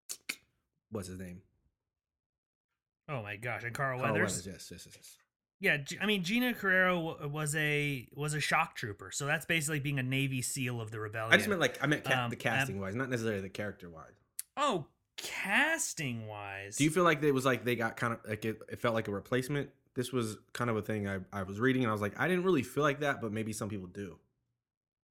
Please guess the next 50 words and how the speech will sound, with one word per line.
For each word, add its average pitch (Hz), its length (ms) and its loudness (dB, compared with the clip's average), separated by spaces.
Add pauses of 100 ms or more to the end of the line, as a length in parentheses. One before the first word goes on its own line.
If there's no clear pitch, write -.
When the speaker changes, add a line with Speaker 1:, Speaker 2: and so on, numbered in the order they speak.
(440)
Speaker 2:
Huh, - 260 -4
no, 226 260 2
I 180 120 6
didn't 208 420 0
feel 180 220 0
like 156 180 2
Speaker 1:
I 139 40 2
feel 214 120 8
Speaker 2:
that. 196 60 8
Speaker 1:
like 165 80 8
it 139 40 6
Speaker 2:
I - 20 2
Speaker 1:
was 120 100 -2
Speaker 2:
didn't - 0 -
Speaker 1:
just - 0 -
Speaker 2:
feel - 40 2
Speaker 1:
a - 40 4
Speaker 2:
like 117 60 2
it - 20 0
was 120 80 4
a 139 60 8
Speaker 1:
different 139 300 2
crew. 127 120 4
Speaker 2:
replacement 107 100 2
at - 20 0
Speaker 1:
It - 40 0
was, 139 60 2
Speaker 2:
all. 143 60 2
Speaker 1:
like, 107 80 2
a 104 100 0
different 110 260 -4
team 101 220 -4
up. 73 160 -16 (520)
Speaker 2:
Different 240 260 2
crew. - 220 2 (360)
Different. 185 240 -2
Speaker 1:
Yeah. 185 100 -6
Speaker 2:
It 175 80 0
could, 202 200 2
it 180 60 4
would 190 120 6
have 190 40 4
been 175 140 0
just 170 260 0
as 151 100 -4
likely 156 400 0
that 131 220 -4
if 147 140 -4
they 147 140 0
hadn't, 143 420 0